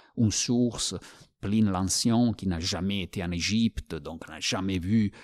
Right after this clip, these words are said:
de ses propres yeux comment on faisait, parce qu'on ne le produisait qu'en Égypte, parce que il faut produire les feuilles avec les fibres des tiges fraîchement récoltées.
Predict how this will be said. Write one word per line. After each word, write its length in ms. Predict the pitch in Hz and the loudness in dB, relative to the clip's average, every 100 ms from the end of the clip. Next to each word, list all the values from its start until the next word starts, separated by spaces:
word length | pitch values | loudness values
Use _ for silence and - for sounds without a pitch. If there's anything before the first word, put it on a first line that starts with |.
| - - | -20 -12
de 60 | 85 | -6
ses 160 | - | -6
propres 320 | - 101 85 | -2 -2 -2
yeux 320 | 87 87 101 107 | -2 0 0 -2
comment 300 | 82 87 85 | -2 -2 -2
on 40 | |
faisait, 280 | 95 92 135 | 0 4 4
parce 220 | - - | 4 -2
qu'on 180 | - 92 | 0 0
ne 240 | 85 95 | 2 0
le 100 | 90 | 0
produisait 520 | - 90 85 85 92 | -2 -4 -2 -4 -4
qu'en 200 | - 80 | -8 -8
Égypte, 480 | 87 90 123 - - - - | -6 2 2 2 -10 -20 -10
parce 200 | 78 - | -2 -2
que 220 | - 87 - - - | 0 -2 -2 -20 -2
il 140 | 87 | -2
faut 260 | - - 98 | -2 0 0
produire 500 | - 92 87 98 92 | 0 -2 0 0 -2
les 140 | 87 | -4
feuilles 400 | 82 127 107 101 - | 0 2 4 2 -2
avec 560 | 85 98 95 - - - | -4 -2 -2 -6 -14 -10
les 140 | 95 | -6
fibres 600 | 82 - 135 101 92 80 - - - - - | -4 0 0 2 -2 -6 -10 -20 -20 -20 -16
des 260 | 90 85 _ - | -10 -10 _ -4
tiges 600 | 151 143 120 92 90 82 _ _ | -2 2 2 2 0 -2 _ _
fraîchement 500 | - - - 117 110 | -4 0 4 6 6
récoltées. 720 | 87 92 - 98 - 170 117 | 4 -4 -2 -4 0 -2 -2